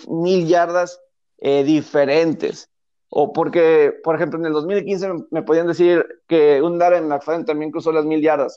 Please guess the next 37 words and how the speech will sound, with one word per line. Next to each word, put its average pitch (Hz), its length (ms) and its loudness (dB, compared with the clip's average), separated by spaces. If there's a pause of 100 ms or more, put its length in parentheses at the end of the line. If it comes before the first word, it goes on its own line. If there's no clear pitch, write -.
O 147 320 0 (280)
porque 156 220 -2
Latavius 180 360 2
Murray 190 340 0 (320)
fue 170 200 -2
clave 180 320 0
en 180 60 -6
el 160 100 -6
dos 143 120 -8
mil 160 160 -12
catorce 165 440 -8
con 139 180 -10
Dallas. 143 440 -4 (720)
Pero 175 320 2
en 165 80 -2
el 160 100 -4
dos 156 140 -4
mil 180 220 -8
quince 202 500 -6 (600)
no 147 120 -6
estaba 175 320 0
Latavius 185 400 -2
Murray, 196 440 -2
digo, 156 380 2
este, 151 760 2 (680)
DeMarco 180 440 -2
Murray, 202 320 2
perdón, 165 440 -2
DeMarco 143 320 -4
Murray. 185 320 0 (800)
Y 233 100 4
de 233 100 4
cualquier 220 320 0
manera 233 240 2
corre 226 220 2
mil 226 180 0
yardas, 214 680 0